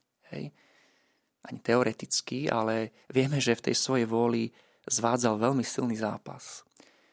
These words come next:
Najmä v Getsemanskej záhrade, v tej ľudskej vôli, aby ju, aby tú ľudskú vôľu podriadil práve tej božskej. Čiže Ježiš tiež zakúsil určitú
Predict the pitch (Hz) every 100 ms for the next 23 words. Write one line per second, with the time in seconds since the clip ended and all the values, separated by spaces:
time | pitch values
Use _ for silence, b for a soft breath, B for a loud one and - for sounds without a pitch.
0 | B - 113 113 120 131 117 110 - 113
1 | 110 117 - - - 117 113 156 - -
2 | - - - - - - - - 113 117
3 | 139 - 120 117 120 160 - 127 123 127
4 | 127 123 127 123 127 120 117 120 120 113
5 | 113 104 - - - - b b b b
6 | - 123 117 120 131 170 - - 139 113
7 | - 120 - 120 117 - 127 123